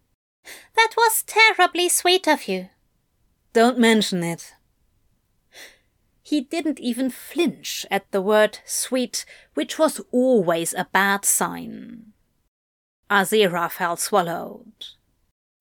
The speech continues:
"I'm sorry that I" "Don't." "But I" Crowley let out a frustrated sigh and dropped his pencil.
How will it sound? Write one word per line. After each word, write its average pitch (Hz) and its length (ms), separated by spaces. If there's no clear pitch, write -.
"I'm 466 180
sorry 269 640
that 359 160
I" 403 220
"Don't." 202 680
"But 415 140
I" 466 200
Crowley 208 600
let 196 220
out 220 260
a 240 60
frustrated 277 880
sigh 175 600
and 180 260
dropped 202 420
his 180 180
pencil. 196 960